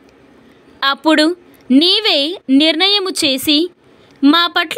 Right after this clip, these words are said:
తగినట్లుగా వ్యవహరింపుము" అనెను. అతడు వారి పలుకులను అంగీకరించి పది రోజుల పాటు వారిని పరీక్షించి చూచెను. ఆ గడువు గడిచిన పిదప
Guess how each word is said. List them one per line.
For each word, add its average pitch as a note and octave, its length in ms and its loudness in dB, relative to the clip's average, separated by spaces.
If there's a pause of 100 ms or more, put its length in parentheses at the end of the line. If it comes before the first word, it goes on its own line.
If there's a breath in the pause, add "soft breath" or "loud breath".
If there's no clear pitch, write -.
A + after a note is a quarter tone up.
(120)
తగినట్లుగా D#4+ 840 0 (100)
వ్యవహరింపుము" C4+ 1000 0 (220)
అనెను. B3 500 -4 (1080 soft breath)
అతడు E4+ 460 0 (340)
వారి F4 280 -2
పలుకులను G4+ 640 -2
అంగీకరించి D4 960 -2 (540)
పది F#4 180 0
రోజుల G#4 500 -2
పాటు C#4+ 480 0 (220)
వారిని C#4+ 680 -2
పరీక్షించి C#4+ 680 -2
చూచెను. B3 600 0 (1080 soft breath)
ఆ F4+ 180 2 (120)
గడువు A#4+ 340 -2
గడిచిన F4 300 0
పిదప C#4 640 -2